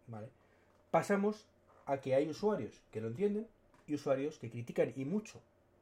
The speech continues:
cómo ha hecho las cosas, como ahora mismo estoy diciendo yo, Fortnite, o usuarios que criticamos cómo está haciendo las cosas Telegram, por muy buena aplicación de mensajería que sea, eh, y de-, y demás historias. Entonces, bueno, pues ya me he explayado,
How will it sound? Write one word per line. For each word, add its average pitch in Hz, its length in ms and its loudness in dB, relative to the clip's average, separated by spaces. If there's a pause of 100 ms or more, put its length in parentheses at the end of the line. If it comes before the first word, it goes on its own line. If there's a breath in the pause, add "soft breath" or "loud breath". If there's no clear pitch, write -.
(260)
cómo 123 200 0
ha 110 40 2
hecho 113 160 -2
las 107 100 -2
cosas, 147 280 -6
como 90 200 -18
ahora 90 140 -16
mismo 101 140 -8
estoy - 140 -18
diciendo 113 220 -6
yo, 151 60 -10 (100)
Fortnite, 151 420 -2 (720 soft breath)
o 185 220 4
usuarios 143 500 0 (500)
que 147 100 -4
criticamos 143 520 4 (500)
cómo 113 240 -2
está 110 160 -4
haciendo 107 220 -4
las 101 120 -6
cosas 110 340 -10
Telegram, 131 420 0 (120)
por 117 140 -4
muy 131 120 -8
buena 120 160 -6
aplicación 110 360 -8
de 110 60 -6
mensajería 107 420 -8
que 107 100 -8
sea, 120 220 -6 (1700 soft breath)
eh, 110 960 0 (120)
y 113 160 -2
de-, 98 220 -8
y 110 40 -8
demás 107 240 -8
historias. - 360 -20
Entonces, 107 260 -12
bueno, - 140 -20 (840 soft breath)
pues 135 180 0
ya 127 80 0
me - 100 -12
he - 40 -20
explayado, - 340 -12